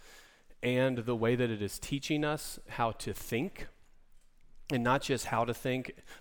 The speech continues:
but also what to think. And so I wanna talk about that. And we're gonna, I'm gonna get,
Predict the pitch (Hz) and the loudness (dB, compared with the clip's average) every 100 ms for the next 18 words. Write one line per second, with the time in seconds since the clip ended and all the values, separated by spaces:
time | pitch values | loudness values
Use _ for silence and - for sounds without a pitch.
0 | - 117 127 - 117 95 113 - 104 - | 0 2 2 2 0 4 2 2 -6 -4
1 | 98 - - - - - - - 127 - | -8 -8 -14 -16 -20 -20 -20 -6 0 2
2 | 147 131 - 139 135 113 110 117 107 104 | 4 2 4 2 2 4 4 4 2 0
3 | 127 160 175 135 - - - - 139 160 | 4 4 6 4 0 -12 -16 2 4 6
4 | 135 113 151 156 | 4 4 6 6